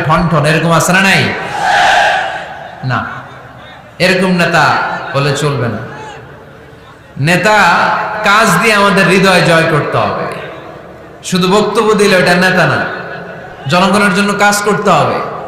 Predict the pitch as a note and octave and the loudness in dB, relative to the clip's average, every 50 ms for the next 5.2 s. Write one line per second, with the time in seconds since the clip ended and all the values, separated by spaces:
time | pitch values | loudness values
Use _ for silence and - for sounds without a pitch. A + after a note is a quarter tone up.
0 | - - - - - - - - - - C#3 E3 F3 F#3+ G#3 G#3 G#3 G#3 A3 G#3+ | -12 -12 -14 -14 -16 -16 -18 -16 -8 -2 0 2 4 4 4 4 4 4 2 2
1 | G3 G3 A3 A3 A3 G#3+ G#3+ G#3+ G#3+ G#3 G#3 A3 A3+ G#3+ F#3 A3 A#3 A3 A3 A3+ | 2 2 2 0 0 2 2 2 2 2 2 2 2 2 2 4 4 4 4 4
2 | A3 G#3+ G3 E3+ - - - - - - - - - - - - C3+ E3+ F#3+ F#3+ | 4 4 4 2 2 0 -4 -6 -8 -8 -10 -10 -10 -10 -10 -4 -2 0 2 2
3 | F#3 G#3 G3+ G3+ A3 A3 A3 A3 A3+ A3 G#3+ G#3 G#3 G3 D#3+ G3 G3+ G3 G3+ F#3+ | 2 2 2 2 2 2 2 2 4 4 4 2 2 2 2 2 2 2 2 2
4 | G3 G3 F#3+ G3 - - G3+ F3+ D#3+ F3 F3 D3+ C#3+ C3+ C3+ A#2+ D#3 D#3+ E3 G3+ | 2 2 2 2 2 0 0 0 2 2 2 4 4 2 2 0 0 0 2 2
5 | G3 F#3 D#3+ | 2 2 2